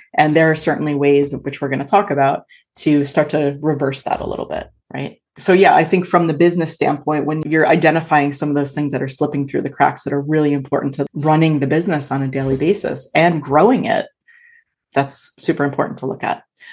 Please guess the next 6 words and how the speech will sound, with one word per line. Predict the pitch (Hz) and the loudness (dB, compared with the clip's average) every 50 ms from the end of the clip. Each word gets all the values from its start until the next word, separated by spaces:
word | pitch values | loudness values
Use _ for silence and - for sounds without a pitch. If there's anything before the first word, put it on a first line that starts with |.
| - - | -18 -6
So | - - - 220 185 - 156 156 - _ _ _ _ _ _ _ _ _ _ - - - _ | -2 2 4 4 4 4 2 -2 -6 _ _ _ _ _ _ _ _ _ _ -20 -20 -14 _
you | 165 185 180 165 | 2 4 4 6
are | 151 151 | 4 4
the | 147 147 143 | 4 2 0
expert | 143 - - - 151 147 - - - | 0 -2 -6 -6 -6 -6 -6 -6 -6
here. | 131 135 143 160 208 - - | -4 -2 -2 -2 -4 -6 -10